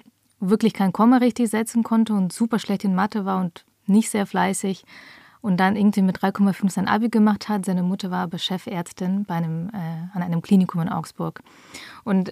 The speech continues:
das waren so die Momente, wo ich mir gedacht habe, hm, also offensichtlich geht es jetzt nicht so ganz nur um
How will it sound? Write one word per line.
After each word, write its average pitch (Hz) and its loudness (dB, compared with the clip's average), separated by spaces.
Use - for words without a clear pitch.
das 202 4
waren 233 6
so 220 4
die 208 4
Momente, 220 6
wo 208 4
ich 202 0
mir 208 4
gedacht 196 0
habe, 196 -2
hm, 208 6
also 190 -2
offensichtlich 208 2
geht 208 0
es 202 -4
jetzt 196 -2
nicht 196 0
so 185 -4
ganz 202 4
nur 190 2
um 175 0